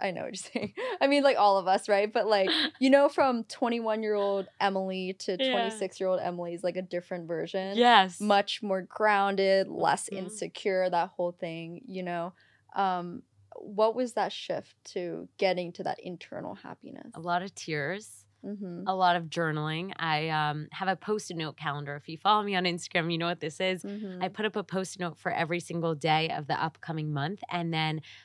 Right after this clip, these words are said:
Speaker 2: I reach out to the people I love to plan.
Speaker 1: Mm.
Speaker 2: Um, I have, like, a bucket list for February. I could probably read it to you. It's on my phone somewhere, but I wanna do aerial silks. I wanna go to La
Speaker 1: Aw.
Speaker 2: Dive. I wanna do a collage class and salsa dancing. And then I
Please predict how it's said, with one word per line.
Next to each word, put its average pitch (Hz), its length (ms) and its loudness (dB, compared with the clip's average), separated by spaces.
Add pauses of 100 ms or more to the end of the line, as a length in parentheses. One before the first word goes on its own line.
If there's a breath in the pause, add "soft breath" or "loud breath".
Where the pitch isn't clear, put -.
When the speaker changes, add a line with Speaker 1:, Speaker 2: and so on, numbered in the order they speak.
Speaker 2:
I 185 80 2
reach 180 280 -2
out 180 180 4
to - 100 -12
the 180 80 -6
people 170 260 -6
I 160 160 2
love 156 400 4 (240)
to 151 280 -2 (340 soft breath)
plan. 170 560 0
Speaker 1:
Mm. 208 640 -4
Speaker 2:
Um, 165 500 2 (240)
I 175 80 0
have, 175 200 0
like, 165 140 0
a 165 60 0
bucket 170 420 2
list 170 260 -2
for 180 120 -2
February. 156 720 -2
I 165 80 -8
could - 140 -18
probably 170 260 -4
read 147 180 -8
it - 100 -14
to - 120 -14
you. 165 40 -12
It's 165 100 -12
on 165 80 -6
my 160 100 -8
phone 156 240 -8
somewhere, 151 280 -8
but 151 120 -10
I 156 60 -8
wanna 151 180 -4
do 147 220 -6
aerial 160 320 -2
silks. 214 420 0
I 160 100 4
wanna 160 220 -2
go 160 140 -2
to 165 100 -2
La 180 140 -2
Speaker 1:
Aw. 190 80 -2
Speaker 2:
Dive. 202 420 6
I 170 80 0
wanna 165 260 -2 (320 loud breath)
do 180 120 -4
a 185 60 0
collage 214 520 2
class 175 380 2
and 170 100 -4
salsa 214 320 -2
dancing. 170 480 -4
And 175 160 -4
then 170 140 -2
I 160 160 -4